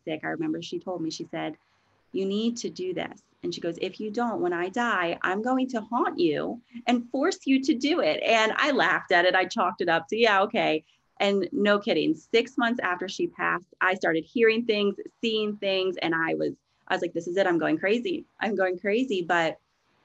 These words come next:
it led me to my mentor, and it led me to classes, and it led me to my development. And she is, she is my saving grace. She is absolutely the person I would sit with on a,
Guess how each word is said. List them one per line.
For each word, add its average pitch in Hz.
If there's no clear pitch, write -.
it 180
led 170
me 185
to 180
my 165
mentor, 180
and 160
it 151
led 160
me 165
to 143
classes, 190
and 156
it 147
led 143
me 147
to 143
my 143
development. 156
And 147
she 175
is, 156
she -
is 170
my 156
saving 139
grace. -
She 160
is 151
absolutely 151
the -
person -
I -
would -
sit -
with -
on 147
a, 143